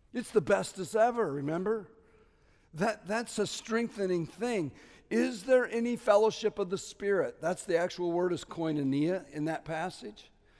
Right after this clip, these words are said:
Do you participate in the things of the Spirit or don't you? Is the ongoing movement of the Spirit a part of your life or not?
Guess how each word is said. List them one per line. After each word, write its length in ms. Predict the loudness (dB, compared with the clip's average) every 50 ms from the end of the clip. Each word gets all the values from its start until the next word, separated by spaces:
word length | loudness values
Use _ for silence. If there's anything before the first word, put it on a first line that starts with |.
| -20 -20 -20 _ _ _ -4
Do 100 | -2 -2
you 140 | -2 -2
participate 800 | -2 -2 -4 -2 0 0 0 0 -2 -6 -6 -2 0 0 2 2
in 120 | 0 0 0
the 80 | 0
things 380 | -2 -2 -2 -2 -2 -2 -2 -4
of 100 | -4 -4
the 80 | -4 -6
Spirit 460 | -6 -8 -4 2 4 4 6 6 4
or 80 | 2
don't 420 | 0 0 -2 -2 -2 -6 -8 -8 -6
you? 100 | -6 -4
Is 200 | -4 -6 -4 -2
the 140 | 0 2 4
ongoing 680 | 4 2 2 0 -2 0 0 2 2 2 2 0 0
movement 460 | 2 2 2 2 2 0 -2 -4 -4
of 60 | -2 -2
the 100 | -2 -2
Spirit 540 | -4 -8 -8 -2 0 2 2 2 0 -2 -4
a 80 | -8
part 300 | -10 -8 -2 -2 0 0
of 80 | 0 -2
your 120 | -2 -2
life 300 | -2 0 -2 -2 -4 -4
or 120 | -8 -8 -8
not? 380 | -8 -8 -8 -10 -12 -14 -16